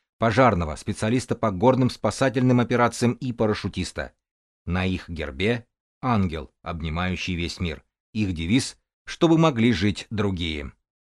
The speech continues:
У команды парашютистов-спасателей в Баграме не могло быть обычных дней.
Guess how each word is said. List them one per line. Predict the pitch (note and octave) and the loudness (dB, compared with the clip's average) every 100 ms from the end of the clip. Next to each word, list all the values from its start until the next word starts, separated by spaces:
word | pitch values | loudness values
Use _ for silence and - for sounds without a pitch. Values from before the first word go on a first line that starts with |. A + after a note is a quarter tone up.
| _ _ - | _ _ -6
У | A2+ | -2
команды | A2 G2+ A#2 A#2+ A2 | 2 4 6 6 4
парашютистов-спасателей | A2 G#2 - F#2 B2+ - G#2 - F#2 - C3 C3 G2 D#2+ - | 2 0 -2 -2 -2 -2 -6 -4 -6 -2 -4 0 0 -2 -6
в | D#2+ D#2+ | -10 -4
Баграме | G2+ E2+ F2 D2 C#2 - _ _ - | -4 -2 -2 -2 -10 -16 _ _ 0
не | A2 | 4
могло | G#2+ G#2 A#2+ C#3+ | 4 4 4 4
быть | B2 - - | 4 0 -2
обычных | B2 F#2+ G#2 - G2+ F2+ | -2 0 -2 -2 -2 0
дней. | F#2 F2+ C#2 | 0 0 -2